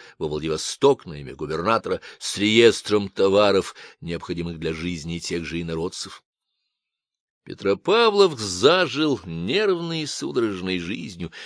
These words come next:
Купцы всюду жаловались: "Всё было у нас наять, а теперь никто не знает, что будет. Господи, хвост об час головку куда-то за океан сбагрили, а нас обидели, будто мы нехристи какие".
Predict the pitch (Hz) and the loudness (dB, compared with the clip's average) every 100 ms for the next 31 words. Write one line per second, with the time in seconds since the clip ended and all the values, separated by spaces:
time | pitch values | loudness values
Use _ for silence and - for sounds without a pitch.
0 | - - 117 - - 214 233 214 - - | -16 -8 -8 -6 -6 -4 -4 -6 -8 -8
1 | 139 98 90 95 92 85 80 - - - | -10 -10 -2 2 2 0 -4 -8 -14 -20
2 | - - - 127 196 202 214 214 190 - | -12 -8 0 6 8 8 6 6 4 2
3 | 185 196 185 156 110 - - 101 107 - | 0 6 8 8 6 2 -2 -2 0 4
4 | 135 127 92 117 156 139 - 127 127 110 | 4 4 2 4 4 2 0 4 6 8
5 | 196 214 165 - - - 131 220 185 - | 6 4 -4 -8 -14 0 8 10 12 8
6 | - - 113 - - - 208 233 220 180 | 2 -2 -2 -4 -12 2 6 10 10 10
7 | - - 202 151 - - 202 151 120 170 | 4 2 4 4 0 4 4 4 0 4
8 | 185 180 - - 165 147 101 151 - 170 | 6 6 2 0 4 4 6 4 4 4
9 | 170 151 104 98 175 143 107 92 - - | 6 6 4 2 4 4 2 -4 -6 -2
10 | 135 196 208 196 - 147 170 180 135 131 | 2 4 8 6 6 4 4 2 2 0
11 | 151 - 147 110 180 185 147 - 135 113 | -2 0 0 2 6 8 8 4 -4 -4
12 | - 135 127 120 - 123 98 | -2 -2 0 -2 0 -2 -2